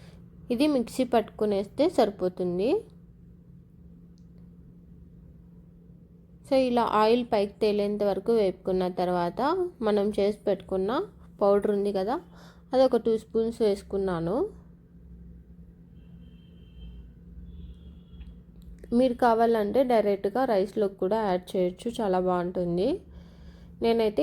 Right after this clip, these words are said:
ఇలా చేస్తున్నాను అనమాట. అంతే, మనకి చిత్రాన్నం గొజ్జు రెడీ అయిపోయిందనమాట. ఇలా నేనైతే కొంచెం పక్కకు తీసి పెట్టుకున్నాను. ఎంత రైస్ కావాలో అంత రైస్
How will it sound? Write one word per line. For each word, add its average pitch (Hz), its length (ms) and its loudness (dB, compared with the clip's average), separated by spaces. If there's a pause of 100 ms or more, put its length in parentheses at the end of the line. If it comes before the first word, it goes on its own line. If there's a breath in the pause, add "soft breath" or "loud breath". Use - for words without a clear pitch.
ఇలా 208 140 4 (100)
చేస్తున్నాను 185 580 0
అనమాట. 170 340 -4 (2500)
అంతే, 220 280 0 (160)
మనకి 240 340 0
చిత్రాన్నం 208 540 0 (100)
గొజ్జు 190 300 0 (120)
రెడీ 190 260 2
అయిపోయిందనమాట. 180 760 -2 (1500 loud breath)
ఇలా 240 140 4 (100)
నేనైతే 214 480 0
కొంచెం 226 260 -2 (120)
పక్కకు 202 340 -2
తీసి 208 240 -2
పెట్టుకున్నాను. 180 680 -2 (1040 loud breath)
ఎంత 240 240 2
రైస్ 233 220 2 (120)
కావాలో 208 400 2 (100)
అంత 196 240 -2
రైస్ 190 240 0